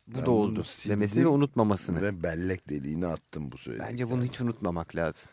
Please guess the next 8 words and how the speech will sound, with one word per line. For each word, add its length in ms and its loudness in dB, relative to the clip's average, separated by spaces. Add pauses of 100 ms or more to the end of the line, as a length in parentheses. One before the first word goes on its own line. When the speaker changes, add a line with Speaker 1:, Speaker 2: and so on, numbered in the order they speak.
Speaker 1:
Sürekli 440 4
ve 60 4
sürekli 360 -2
karşılarına 500 0
Speaker 2:
Hı. 40 -8
Speaker 1:
çıkarmak 540 -4
lazım. 260 -4 (480)
Bunu 180 6